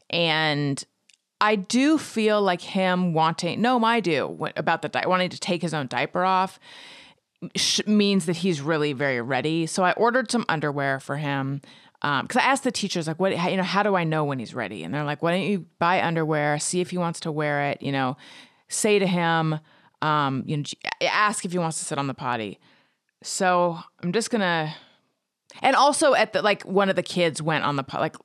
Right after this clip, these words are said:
I'm making up this name, but let's say it's Sammy Hagar. <laughs> And he's like, "Sammy Hagar potty." Elliot, Elliot, that's how he says Elliot, like, "Elliot potty." So he's showing interest in it.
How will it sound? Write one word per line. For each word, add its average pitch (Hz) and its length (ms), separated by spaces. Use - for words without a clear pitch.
I'm 156 160
making 147 220
up 117 100
this - 160
name, 123 220
but - 100
let's 143 200
say 135 200
it's - 160
Sammy 131 220
Hagar. - 380
<laughs> - 0
And 302 720
he's 202 160
like, 202 120
"Sammy 370 320
Hagar 349 340
potty." 131 460
Elliot, 262 420
Elliot, 165 340
that's - 200
how 147 160
he 143 60
says - 200
Elliot, - 240
like, - 180
"Elliot 359 320
potty." 139 380
So 254 160
he's 302 260
showing 349 380
interest 196 400
in 147 100
it. 135 200